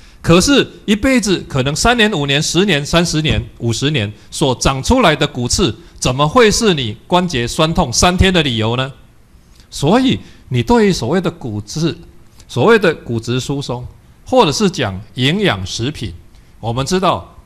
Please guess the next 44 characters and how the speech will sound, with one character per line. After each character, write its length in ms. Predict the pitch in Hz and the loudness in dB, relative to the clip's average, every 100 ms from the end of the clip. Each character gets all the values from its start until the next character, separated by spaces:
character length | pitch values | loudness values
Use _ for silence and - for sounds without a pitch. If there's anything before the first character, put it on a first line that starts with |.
| _ | _
台 200 | - 135 | -2 0
湾 140 | 175 214 | 0 0
的 80 | 180 | 0
医 160 | 196 185 | 0 2
疗 180 | 151 | 2
法 180 | 131 101 | 2 -2
规 280 | 87 175 175 | 0 2 4
定， 260 | 180 160 - - - - _ - - | 4 0 -2 -14 -20 -20 _ -20 -12
好， 340 | - 95 80 - - - - - - - - - - - - | -6 -6 -8 -18 -20 -20 -20 -20 -20 -20 -20 -20 -20 -20 -4
这 140 | 165 | -2
个 100 | 135 | -2
药 200 | 233 233 | 2 4
品 240 | 151 139 95 87 | 4 0 -4 -2
不 80 | 196 | -4
可 180 | - 147 | 0 0
以 60 | |
广 220 | 143 104 95 | 0 -4 -2
告， 200 | 131 98 - - - - _ | -2 -2 -12 -20 -20 -20 _
所 180 | - 147 | -4 -2
以 60 | |
大 140 | 127 170 | 0 2
家 120 | 165 | 2
知 200 | 156 156 | 0 -2
道， 280 | 147 101 - - | -2 -4 -8 -12
只 160 | - 151 | -2 2
要 160 | 214 | 2
可 160 | - 175 | 2 0
以 80 | 135 | 0
上 200 | 175 139 | 0 -2
广 200 | 107 98 | -6 -4
告 160 | 127 | -4
的 120 | 110 | -4
都 160 | 98 127 | -4 -6
不 160 | 113 107 | -4 -8
是 140 | 117 | -8
药 160 | 113 101 | -6 -6
品。 180 | - 85 - - - - | -8 -14 -16 -20 -20 -6
那 120 | 208 180 | 0 0
既 160 | 277 | 2
然 180 | 277 233 | 2 2
不 140 | 196 | 0
是 140 | 190 220 | -2 0
药 160 | 208 | 2
品， 200 | 175 117 | 2 -2